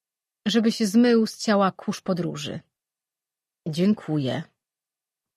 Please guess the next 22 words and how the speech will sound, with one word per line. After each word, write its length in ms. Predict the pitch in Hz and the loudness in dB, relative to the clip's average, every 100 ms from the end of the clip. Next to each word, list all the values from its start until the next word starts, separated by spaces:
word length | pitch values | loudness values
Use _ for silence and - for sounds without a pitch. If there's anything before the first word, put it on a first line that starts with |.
| - | -12
Wziął 380 | 170 160 202 143 | -8 -4 -4 -4
je 280 | 135 160 190 | -8 -8 -6
i 160 | 220 | -2
odwrócił 580 | 202 180 190 190 - - | -2 -2 -4 -6 -8 -14
się, 240 | - - 156 | -14 -12 -10
żeby 240 | 156 165 | -8 -6
wnieść 460 | 156 175 190 - 175 | -4 -2 -2 -6 -10
do 100 | 175 | -8
pokoju. 540 | 175 - 139 - 170 - _ _ _ _ _ _ _ - | -10 -10 -10 -10 -14 -18 _ _ _ _ _ _ _ -2
"Gdybyś 420 | 208 220 226 - | 2 4 2 0
potrzebował 600 | 254 - 247 254 262 240 | -6 -2 2 4 4 4
pomocy". 720 | 240 226 247 262 - 165 170 _ _ _ _ _ _ _ _ _ | 4 4 4 0 -6 -8 -8 _ _ _ _ _ _ _ _ _
"Pomocy 480 | 151 151 208 - | -6 -4 -6 -8
przy 240 | - - 143 | -10 -10 -8
myciu?" 520 | 139 170 - 285 285 _ _ _ _ _ _ _ - - | -8 -8 -8 -8 -8 _ _ _ _ _ _ _ -18 -12
Zdusił 520 | 151 160 180 - 147 | -10 -6 -8 -8 -10
śmiech 480 | - - 170 185 - | -8 -8 -8 -8 -6
i 80 | 160 | -6
obejrzał 480 | 156 151 143 - | -4 -4 -4 -8
się 160 | 143 160 | -10 -10
na 140 | 139 | -10
nią. 320 | - - - | -10 -16 -18